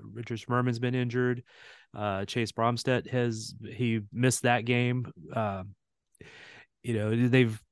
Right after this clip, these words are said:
they, they don't have some of the bigger names they had last year that had stepped in for a while, Matt Lewis, uh, and McLaughlin, for example. But the defense has been much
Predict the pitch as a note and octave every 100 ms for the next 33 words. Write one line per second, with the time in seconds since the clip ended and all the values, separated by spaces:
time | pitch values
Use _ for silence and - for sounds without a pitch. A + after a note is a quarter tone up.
0 | _ _ _ _ - C3 A#2 G#2 - C3
1 | B2 C3+ C3+ C3+ C3 A2 C3+ B2 A#2 A2+
2 | A2 G2+ F#2+ B2 B2+ C3+ C3+ C#3 C#3+ C#3+
3 | C3 C#3+ C3+ C#3+ C#3 C#3+ C#3+ - C#3 C#3+
4 | C3+ C3 B2+ - C#3 - C#3 C3+ C3+ C3
5 | C#3 B2+ A2+ - A#2 B2 B2 - - -
6 | - A2+ G#2 G2+ G2+ G2 - - - -
7 | - A2 G#2+ - B2 B2 B2+ B2 B2 A#2+
8 | B2+ B2+ C3+ - - - C3 C#3+ B2 G3+
9 | B3 A#3+ E3+ F3 F3+ E3+ D#3+ D3+ A2+ -
10 | E3